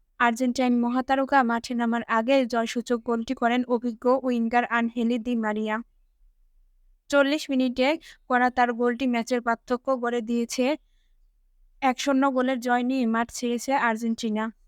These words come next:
আর্জেন্টিনার বিপক্ষে ইকুয়েডরের সর্বশেষ জয় পেয়েছিল নয় বছর আগে।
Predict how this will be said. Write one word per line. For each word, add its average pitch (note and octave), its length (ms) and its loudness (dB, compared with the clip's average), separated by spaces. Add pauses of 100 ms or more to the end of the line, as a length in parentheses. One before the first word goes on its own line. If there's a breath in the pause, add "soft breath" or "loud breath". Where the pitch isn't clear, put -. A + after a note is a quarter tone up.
(960)
আর্জেন্টিনার C#4+ 600 2
বিপক্ষে B3 440 -2
ইকুয়েডরের B3+ 600 0
সর্বশেষ B3+ 600 -2
জয় B3 220 2
পেয়েছিল B3 480 -4
নয় B3 240 2
বছর A#3 320 -4
আগে। A3 300 0